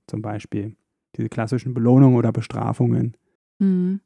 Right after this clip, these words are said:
Speaker 1: Also das sickert einfach ganz tief rein und dann ist das so drin, ich muss was tun, um wertvoll zu sein. Und das, wie ich das messen kann, ist Geld. Also das kriegen Kinder auch schon bei ihren Eltern einfach mit.
Speaker 2: Ähm, die Person hat ja geschrieben, dass sich das jetzt auf ihre Freundschaft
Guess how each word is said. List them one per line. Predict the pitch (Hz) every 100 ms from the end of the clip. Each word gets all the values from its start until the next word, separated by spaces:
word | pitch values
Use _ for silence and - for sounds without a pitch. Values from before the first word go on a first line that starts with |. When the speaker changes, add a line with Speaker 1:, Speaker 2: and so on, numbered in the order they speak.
| -
Speaker 1:
Also | 131 123
das | 127 120
sickert | 123 113 135 139 131
einfach | 131 127 123
ganz | - 127 -
tief | - 139 -
rein | 110 113 135
und | 131
dann | 123 113
ist | 120
das | - 117
so | 120 113
drin, | 113 117
ich | 117 -
muss | 123
was | 120 117
tun, | - 151 147
um | 123
wertvoll | 123 127 - 127
zu | -
sein. | 117 113 113 117 _ - _
Und | 117 107
das, | 117 -
wie | 127
ich |
das | 117 113
messen | 123 139 147
kann, | 127 123 120 120
ist | 123 120 -
Geld. | 110 110 117 117 -
Also | 113
das | -
kriegen | 120
Kinder | 110 120 110
auch | 117
schon | 120
bei | 107
ihren | 107 110 123
Eltern | 117 117 117 120 _
einfach | 110 110 -
mit. | 113 107 _ _ -
Speaker 2:
Ähm, | 190 180 185 185
die | 196
Person | 202 165 185 247
hat | 226
ja | 208 196 196 -
geschrieben, | - 190 - 220 226 254
dass | 202 185 185 - -
sich | 185 -
das | - 180 -
jetzt | 190 -
auf | -
ihre | 196 185
Freundschaft | - 214 196 160 151 -